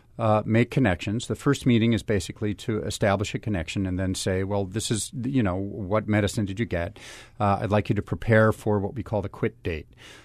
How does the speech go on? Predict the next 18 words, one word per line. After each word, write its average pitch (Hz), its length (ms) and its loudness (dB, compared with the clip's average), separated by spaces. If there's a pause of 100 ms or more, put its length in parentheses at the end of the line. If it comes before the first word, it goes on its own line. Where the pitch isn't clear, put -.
(120)
On 107 100 0
the 101 80 0
quit - 280 2
date, 101 280 4
then 107 140 0
they 110 80 -2
call 120 180 0
you 117 120 2
back, 110 480 2
and 117 200 0
this 113 140 0
is 120 120 0
the 127 100 2
day 95 240 0
that 95 160 -6
you 113 100 -2
plan 107 480 4
on 104 400 -2